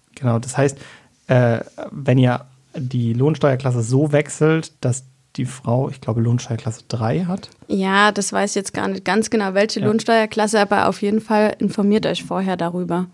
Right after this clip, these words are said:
Speaker 1: Mhm, weil das
Speaker 2: welche
Speaker 1: Elterngeld aus dem Netto rauskommt, ne?
Speaker 2: Richtig, genau.
Speaker 1: Genau. Oder falls der Mann die ganze Elternzeit machen soll, es gibt's auch, also Nachbarn von uns machen das zum Beispiel so,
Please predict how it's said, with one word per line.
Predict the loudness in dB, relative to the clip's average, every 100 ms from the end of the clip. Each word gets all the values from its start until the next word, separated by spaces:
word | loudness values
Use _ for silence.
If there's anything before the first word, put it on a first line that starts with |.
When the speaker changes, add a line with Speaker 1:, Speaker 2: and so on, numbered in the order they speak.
| -6
Speaker 1:
Mhm, | -4 -2 -4
weil | 2 2
das | 4 2
Speaker 2:
welche | 2
Speaker 1:
Elterngeld | 4 2 2 0
aus | -2
dem | 2
Netto | 2 2 -2
rauskommt, | -2 -4 -6 -8 -6 -2
ne? |
Speaker 2:
Richtig, | -2 -2 -6 -6 -6
genau. | -6 -4 -4 -6 _ _ -12
Speaker 1:
Genau. | -8 -8 -8 _ _ _ _ _ _ _ _ _ _
Oder | 2 4 4 0 -12
falls | -6 -2 -2 0
der | 0
Mann | 2 2
die | 2
ganze | 0 -2 -6
Elternzeit | -2 -2 0 0
machen | 0 0
soll, | 2 0 -2
es | 0
gibt's | 0 0 -2
auch, | 2 2 2 -10 _ _ _
also | -2 0 2
Nachbarn | 2 2 2 2
von | 0
uns | -2 2
machen | 2 2
das | -2
zum | -6
Beispiel | -4 0
so, | 0